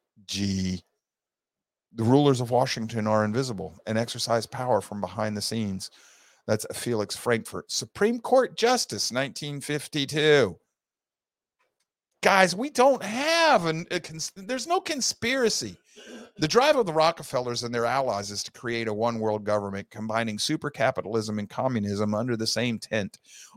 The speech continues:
all under their control. Do I mean conspiracy? Yes, I do. I'm convinced there is such a plot. International in scope, generational in planning, and incredibly evil in intent.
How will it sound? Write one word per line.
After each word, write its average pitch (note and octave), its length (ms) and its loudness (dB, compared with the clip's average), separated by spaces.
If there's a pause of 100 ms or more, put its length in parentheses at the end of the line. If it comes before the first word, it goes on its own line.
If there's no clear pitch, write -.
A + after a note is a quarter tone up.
all D3+ 280 10
under C#3+ 180 4
their C3 160 4
control. G#2 540 -2
Do A#2 180 2
I C#3 60 8
mean D#3+ 180 0
conspiracy? F#3 560 -4
Yes, G3+ 400 4
I D#3 120 6
do. D3+ 380 2 (320)
I'm D#3 180 2
convinced F#3+ 580 0
there A2+ 100 0
is G#2+ 160 0
such G#2 240 -2
a G2 60 -6
plot. G2 400 0
International F3+ 540 0
in D#3 40 -6
scope, G3 400 2
generational E3+ 720 0
in C3+ 100 -6
planning, F3 440 0
and A#2+ 100 -4
incredibly C#3 560 0
evil A#2+ 320 -2
in A#2+ 120 0
intent. A#2 440 0